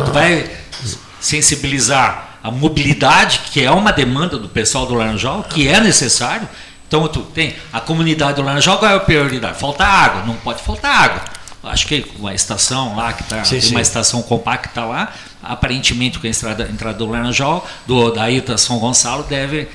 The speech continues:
Speaker 1: equilibrar e normalizar o abastecimento da cidade de Pelotas, desde que também seja reduzida as perdas, né? E aí a prioridade um e dois, né?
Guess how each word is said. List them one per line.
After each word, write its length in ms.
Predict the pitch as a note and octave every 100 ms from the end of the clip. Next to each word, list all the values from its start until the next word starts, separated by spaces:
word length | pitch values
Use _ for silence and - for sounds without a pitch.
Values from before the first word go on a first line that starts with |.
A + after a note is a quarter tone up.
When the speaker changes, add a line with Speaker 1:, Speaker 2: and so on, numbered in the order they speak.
| - -
Speaker 1:
equilibrar 680 | - - C#3 B2+ A#2+ B2 B2+
e 20 |
normalizar 640 | C3+ C#3+ C#3 C#3+ C3+ A#2 C3
o 100 | C#3
abastecimento 680 | C3 C#3 - C#3+ C#3+ B2+ C3+
da 80 | C3+
cidade 340 | - C#3+ D3
de 60 | -
Pelotas, 380 | - D3 A2+ - - -
desde 240 | G#2 A#2
que 120 | A#2 C3
também 340 | - A#2+ C3
seja 440 | A#2+ A#2+ B2+ D3 - - - -
reduzida 680 | C3 B2 B2 B2 C3+ D3+
as 200 | - D3
perdas, 500 | - C3+ A2+ F2+ F2
né? 140 | G#2 E3+ - - - -
E 140 | C3
aí 200 | C#3+ D3+
a 80 | G3+
prioridade 640 | G#3 E3+ C#3+ - A#2 A#2 - - - - - - - - -
um 180 | F#3
e 60 | A3
dois, 720 | - F#3 A3+ E4 - - - -
né? 260 | D3 G#3+